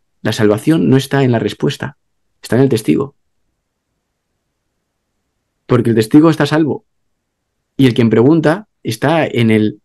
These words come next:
ajo del asunto. Está identificado. Entonces, desde aquí, desde aquí, a medida que tú vas siendo testigo, accedes no a la emoción, sino a un estado de ser.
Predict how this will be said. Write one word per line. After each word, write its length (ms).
ajo 420
del 100
asunto. 540
Está 160
identificado. 760
Entonces, 560
desde 540
aquí, 640
desde 220
aquí, 400
a 80
medida 220
que 100
tú 100
vas 140
siendo 240
testigo, 560
accedes 640
no 300
a 80
la 120
emoción, 500
sino 220
a 20
un 100
estado 400
de 100
ser. 320